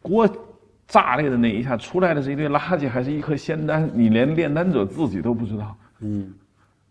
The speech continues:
Speaker 1: 没有人知道这里面的，这具体是怎么回事。
Speaker 2: 我那天我还在想那个话题，就是说时代性，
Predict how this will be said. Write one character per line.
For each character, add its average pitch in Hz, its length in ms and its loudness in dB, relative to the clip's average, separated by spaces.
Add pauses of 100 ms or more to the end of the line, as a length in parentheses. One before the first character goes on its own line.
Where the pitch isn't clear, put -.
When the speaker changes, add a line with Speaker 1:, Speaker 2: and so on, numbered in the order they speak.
Speaker 1:
没 123 140 -2
有 190 140 2
人 117 160 0
知 120 100 -4
道 123 140 0
这 110 120 -2
里 95 120 -4
面 98 260 -6
的， 87 220 -8 (280)
这 107 140 -10 (180)
具 139 200 -8
体 87 160 -8
是 98 100 -10
怎 98 100 -12
么 92 140 -16
回 85 100 -14
事。 - 160 -20 (1600)
Speaker 2:
我 117 160 6
那 165 120 8
天 190 140 4
我 143 60 2
还 101 120 -2
在 135 80 0
想 104 240 -6
那 95 60 -6
个 107 60 -8
话 104 200 -8
题， 95 60 -6
就 104 80 -8
是 104 80 -10
说 139 180 -8 (140)
时 - 420 -6
代 131 220 0
性， 98 220 -6